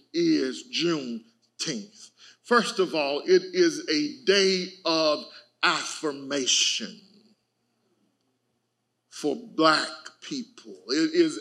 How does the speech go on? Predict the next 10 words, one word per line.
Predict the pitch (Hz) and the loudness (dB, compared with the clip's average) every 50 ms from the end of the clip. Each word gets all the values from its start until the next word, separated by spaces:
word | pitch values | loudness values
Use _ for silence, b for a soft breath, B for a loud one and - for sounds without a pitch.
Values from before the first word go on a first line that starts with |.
| - 151 | -4 -4
a | 156 143 139 131 127 120 | -2 -4 -4 -8 -6 -2
day | 156 160 170 160 143 143 123 B B B B B B _ _ - | 0 2 2 2 0 -4 -6 B B B B B B _ _ -2
of | 151 151 143 139 135 135 131 - - - - | -2 0 0 0 -2 -4 -6 -8 -4 0 2
affirmation. | 151 156 156 147 - - 143 135 131 127 135 135 120 107 - - - 143 135 | 2 2 2 -2 -4 -6 -6 -6 -4 -2 -2 -2 0 0 0 0 0 -2 -6
For | 117 - - 185 151 | -6 -2 -2 -2 0
centuries, | - - - 240 240 226 - 226 - 170 135 123 120 107 - - - - - - - - b b b b b b b b b b b _ | -2 -2 0 2 2 2 0 0 -2 -2 -2 -2 -4 -8 -8 -8 -8 -6 -6 -6 -6 -8 b b b b b b b b b b b _
black | 127 131 190 196 190 190 - - 196 - - | 2 6 6 8 6 6 2 -2 -8 -8 -6
people | - 196 196 185 - - 165 160 156 143 147 143 - _ - 139 143 151 | -4 -2 -2 -4 -4 -4 -2 -2 0 0 -2 -4 -8 _ -20 -8 -4 -2
were | 165 165 156 160 151 | 0 0 0 0 -2
seen | - - - - - 202 185 180 175 165 156 151 | -4 -4 -4 -4 -4 -2 -2 -2 -4 -6 -8 -8